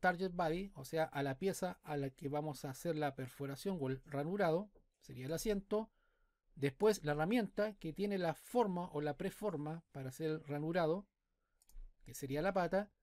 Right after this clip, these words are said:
En esta oportunidad es un corte, Keep Tool, ok, y ahí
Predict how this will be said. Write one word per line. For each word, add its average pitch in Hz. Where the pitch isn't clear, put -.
En 147
esta 170
oportunidad 214
es 139
un 170
corte, 254
Keep -
Tool, 277
ok, 143
y 131
ahí 160